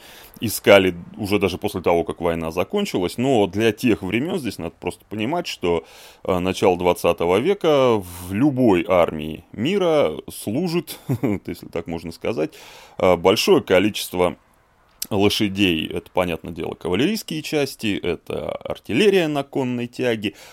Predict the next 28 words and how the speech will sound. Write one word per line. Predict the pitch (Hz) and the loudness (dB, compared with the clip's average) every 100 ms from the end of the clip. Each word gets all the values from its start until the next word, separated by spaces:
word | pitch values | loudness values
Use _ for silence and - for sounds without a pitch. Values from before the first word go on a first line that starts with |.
| - | -4
А, | - 82 | 2 2
кроме | 82 143 185 147 | 2 0 0 2
того, | 117 113 131 147 143 135 123 120 110 - | 6 6 4 2 4 4 2 2 0 4
армии | 110 107 98 95 90 | 6 6 2 -2 -2
надо | 92 95 87 87 82 | 0 0 0 0 -2
чем-то | - 90 82 - | -4 -6 -6 -8
питаться, | - - 214 208 170 135 | -8 0 0 0 0 0
солдат | 107 - 92 92 85 | 0 -2 -2 -2 -4
надо | 87 82 | -6 -10
кормить | - 104 98 98 87 - - - - - | 2 4 6 2 -2 -10 -20 -20 -20 -2
преимущественно, | 123 143 143 131 - - 104 101 | 4 6 6 4 0 -4 -4 -2
желательно, | 95 101 87 98 95 101 | 0 2 2 2 -2 0
мясом. | 151 226 220 185 160 127 | 0 0 0 0 0 0
И | 82 123 120 113 101 98 92 90 87 - | -2 0 0 2 4 4 4 2 -2 -10
ежедневно, | - 98 110 135 196 240 196 139 | -6 -4 -2 0 0 0 0 -2
постоянно, | 107 - 117 156 175 135 | -4 2 4 4 2 -2
просто | 101 - | -4 -2
на | 110 | 0
регулярной | 104 92 92 87 87 104 | 2 2 2 2 0 -4
основе | 127 214 202 123 | -4 -2 0 0
в | 104 | 4
армию | 131 110 92 90 | 4 4 -2 -4
идут | 101 160 107 | -4 -4 -4
вот | 92 | -4
эти | 104 92 | -4 -4
вот, | 92 101 - - - - _ - | -2 -2 -4 -20 -20 -20 _ -4
э, | 92 92 87 87 82 - - _ - | 0 2 0 0 -6 -12 -20 _ -14
стада. | - - 110 117 110 95 78 | -12 2 6 8 10 10 8